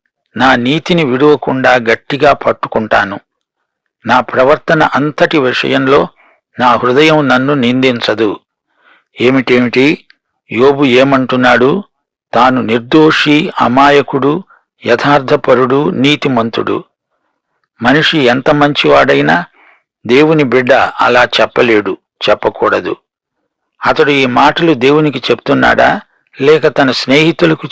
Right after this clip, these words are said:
చెప్తున్నాడా? ఆ తరువాత యోబు దేవుని సన్నిధిలో నోరు మూసుకున్నాడు,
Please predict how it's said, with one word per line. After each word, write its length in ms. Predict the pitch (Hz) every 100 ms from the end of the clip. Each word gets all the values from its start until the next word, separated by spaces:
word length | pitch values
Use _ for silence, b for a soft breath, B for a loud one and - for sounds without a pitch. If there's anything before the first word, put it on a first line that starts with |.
| 143
చెప్తున్నాడా? 680 | 131 147 135 135 123 127 131 _ _ _ _ _ _ _ _ -
ఆ 100 | 123
తరువాత 500 | 123 127 147 151 127
యోబు 440 | 120 131 139 123
దేవుని 400 | 110 127 135 143
సన్నిధిలో 640 | 131 123 135 131 123 123
నోరు 300 | 117 117 135
మూసుకున్నాడు, 720 | 135 113 107 - 113 107 95